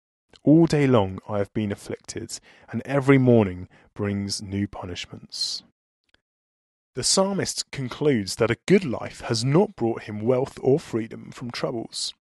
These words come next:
and therefore has been in vain. But this unmasks his heart. His obedience was not a way of pleasing God, but rather a means of getting God to please him. When we say to God,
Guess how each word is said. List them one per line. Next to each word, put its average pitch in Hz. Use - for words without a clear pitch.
and 127
therefore 151
has 123
been 117
in 101
vain. 107
But 120
this 185
unmasks 135
his -
heart. -
His 143
obedience 143
was 123
not 165
a 151
way 127
of 104
pleasing 139
God, 92
but -
rather 147
a 113
means 120
of 110
getting 143
God 110
to -
please 147
him. 110
When 151
we 170
say 139
to -
God, 98